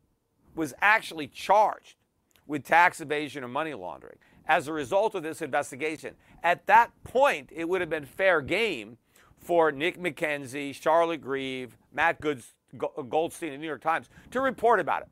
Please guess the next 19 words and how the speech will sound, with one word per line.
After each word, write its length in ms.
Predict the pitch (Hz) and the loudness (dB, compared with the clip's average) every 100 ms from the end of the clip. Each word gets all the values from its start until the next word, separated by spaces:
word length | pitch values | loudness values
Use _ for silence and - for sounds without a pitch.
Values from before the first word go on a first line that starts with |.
| _ | _
Then 180 | - 240 | 0 2
it's, 200 | 247 - | 0 0
okay, 280 | 233 220 190 | -2 -2 -2
then 200 | 170 220 | -2 -4
it's 180 | 220 196 | -6 -6
legitimate 480 | 196 143 196 170 156 | -6 -4 -4 -4 -8
news. 400 | 160 95 - _ _ _ _ _ - - | -10 -10 -18 _ _ _ _ _ -14 4
But 240 | 196 185 - | 4 6 2
if 260 | 190 165 - - - _ | 2 2 -8 -20 -20 _
somebody 880 | - - 233 277 262 165 139 139 135 _ - | -8 2 4 4 4 4 2 -8 -12 _ -6
illegally 680 | 175 175 208 262 254 220 185 | -2 -2 -4 -4 0 0 -2
leaks 640 | 156 147 247 - - - _ _ _ _ _ | -4 -4 -6 -6 -16 -18 _ _ _ _ _
that 240 | 143 165 147 | 2 2 2
we're 160 | 185 | -2
the 100 | 170 | -4
target 380 | 135 170 185 180 | 0 2 2 0
of 80 | 156 | -6
the 80 | 156 | -6
investigation, 800 | 143 160 165 180 220 - 113 | -4 -4 -4 -8 -8 -10 -12